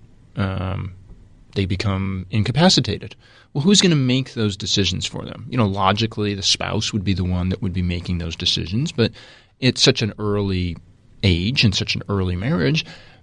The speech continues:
maybe they would make different decisions. Maybe they would want their parents to make their decisions. So those are the kinds of things that you can put into your estate plan. And, of course, you wanna go to put into your estate plan how to provide for your children,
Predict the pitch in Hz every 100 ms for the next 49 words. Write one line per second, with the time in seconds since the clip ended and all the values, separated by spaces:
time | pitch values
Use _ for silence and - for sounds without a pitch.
0 | - 104 120 123 120 117 117 143 131 131
1 | 117 - 98 101 101 - - - 101 101
2 | 90 95 123 143 151 139 135 117 117 127
3 | - 247 - - 87 85 - - - -
4 | - 113 - 160 180 185 160 139 113 127
5 | 127 113 - - 104 - 120 113 110 104
6 | 92 90 - 85 85 - 90 92 90 110
7 | 104 - - - - 120 113 104 98 90
8 | - - - 104 98 - 90 90 - 92
9 | - 104 95 90 101 98 - 92 90 85
10 | 90 87 87 - 87 85 85 82 - -
11 | _ 98 95 87 87 - 85 80 98 135